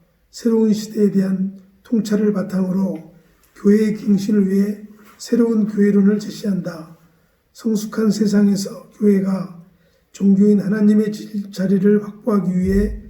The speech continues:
인간의 한계, 죄와 죽음, 약함에 집착하는 것을 보네퍼는 거부한다. 오히려 삶의 한복판에서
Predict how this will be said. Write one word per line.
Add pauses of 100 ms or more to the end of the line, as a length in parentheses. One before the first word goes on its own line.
(340)
인간의
한계, (420)
죄와
죽음, (580)
약함에
집착하는
것을 (240)
보네퍼는
거부한다. (680)
오히려
삶의
한복판에서